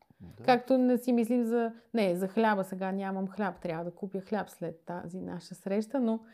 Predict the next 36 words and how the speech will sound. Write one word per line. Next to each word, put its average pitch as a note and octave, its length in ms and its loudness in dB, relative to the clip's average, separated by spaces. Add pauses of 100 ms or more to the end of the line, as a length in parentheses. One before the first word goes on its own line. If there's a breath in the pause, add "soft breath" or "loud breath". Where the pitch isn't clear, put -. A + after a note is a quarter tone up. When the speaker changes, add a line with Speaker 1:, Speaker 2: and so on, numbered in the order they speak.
(380 loud breath)
Speaker 2:
но G#3+ 320 2
някакси C4+ 420 2
не C#4+ 120 4
се C#4 200 2
ми-, C4+ 180 4
не B3 160 6
се B3+ 160 4
говори A#3+ 300 4
за G3+ 120 -2
тия G3 240 -2
неща, F3+ 420 -6
защото G#3 380 -4
ти A3 140 -2
просто A#3+ 320 4
имаш A#3+ 220 6
доверие G3 560 4
на A#3 200 -4
този A3+ 200 0
човек, G3+ 460 -6
а, F#3 380 -4 (760)
Speaker 1:
И F#2+ 60 -10
то G#2 140 -10
като - 160 -14
Speaker 2:
ти G2+ 100 2
Speaker 1:
го C4 40 4
Speaker 2:
знаеш B3+ 260 4
Speaker 1:
имаш, - 20 2
Speaker 2:
защо A3+ 240 0
Speaker 1:
да A3 60 4
Speaker 2:
си A3 120 -4
с - 20 -2
Speaker 1:
говориш. - 120 -18
Speaker 2:
този - 220 -2
човек. - 540 -14
Speaker 1:
Мгм, E2+ 180 -16 (380)
мгм. F2 120 -14